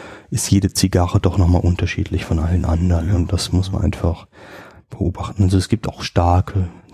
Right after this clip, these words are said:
Speaker 1: Zigarren aus diesen Ländern oder auch milde kubanische
Speaker 2: Mhm.
Speaker 1: Zigarren.
Speaker 2: Mhm. Wie komme ich denn jetzt an meine Zigarren?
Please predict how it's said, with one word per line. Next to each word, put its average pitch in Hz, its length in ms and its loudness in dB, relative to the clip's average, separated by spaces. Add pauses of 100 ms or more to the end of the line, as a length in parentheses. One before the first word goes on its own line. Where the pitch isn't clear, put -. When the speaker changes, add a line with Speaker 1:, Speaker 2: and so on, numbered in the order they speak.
Speaker 1:
Zigarren 92 460 0
aus 95 180 -2
diesen 92 340 0
Ländern 95 440 2
oder 90 260 0 (340)
auch 90 380 -2
milde 95 640 2
kubanische 90 760 0
Speaker 2:
Mhm. 117 40 -4
Speaker 1:
Zigarren. 95 580 -2 (180)
Speaker 2:
Mhm. 101 380 -4 (1040)
Wie 135 80 -2
komme 240 180 0
ich - 60 -2
denn - 100 2
jetzt 123 160 2
an 113 80 2
meine 113 240 2
Zigarren? 98 480 -2